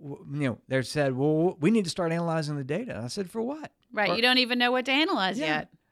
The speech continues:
Speaker 1: Yeah. You don't know what to an-, you don't, yeah. So sort of, um, taking a step back, what's the point? I mean, at the end of the day, it's what we want, that what we're, what we're talking about. And, um,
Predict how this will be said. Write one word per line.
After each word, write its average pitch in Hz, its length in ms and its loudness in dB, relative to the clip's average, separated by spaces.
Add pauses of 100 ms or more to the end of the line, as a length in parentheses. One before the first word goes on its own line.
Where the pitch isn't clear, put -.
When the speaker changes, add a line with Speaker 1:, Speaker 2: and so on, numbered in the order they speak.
Speaker 1:
Yeah. - 240 -2
You 151 120 -2
don't 220 120 2
know 190 80 4
what 196 140 0
to 165 60 -6
an-, - 140 -8
you 139 100 -6
don't, 170 440 -4
yeah. 185 360 -2
So 175 300 -2 (520)
sort 208 180 -2
of, 156 180 -2 (140)
um, 143 520 -2 (180)
taking 180 260 -2
a 139 60 -4
step 156 400 -6
back, 131 360 -8 (880)
what's 139 220 -10
the - 60 -16
point? 165 400 -6 (500)
I 202 180 -6
mean, 196 160 2
at - 140 -12
the 226 80 -4
end 240 100 2
of 214 120 2
the 185 40 0
day, 180 140 4
it's 180 140 -6
what 180 100 -4
we 165 100 -2
want, 170 260 -2
that 160 180 -2
what 180 160 -8
we're, 147 140 -6 (300)
what 185 120 -10
we're 151 80 -2
talking 185 500 0
about. 143 380 0
And, 139 240 -6 (880)
um, 135 400 -6